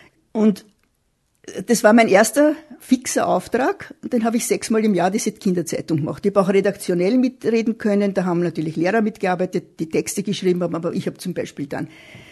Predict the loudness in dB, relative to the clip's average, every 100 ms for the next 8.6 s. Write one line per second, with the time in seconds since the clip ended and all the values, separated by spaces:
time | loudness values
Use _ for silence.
0 | -10 -2 0 2 4 6 6 4 0 0
1 | 0 -4 0 2 4 4 2 0 -2 -2
2 | -2 -4 -10 -8 0 2 4 4 4 2
3 | 2 0 -8 _ _ _ -20 -10 -4 -2
4 | 0 0 0 0 0 0 0 0 0 0
5 | -2 0 0 0 0 0 -4 -6 -16 -2
6 | 0 0 -2 2 2 2 0 0 0 -4
7 | -2 -2 -2 -2 -2 -4 -6 -4 -4 -4
8 | -4 -6 -8 -6 -6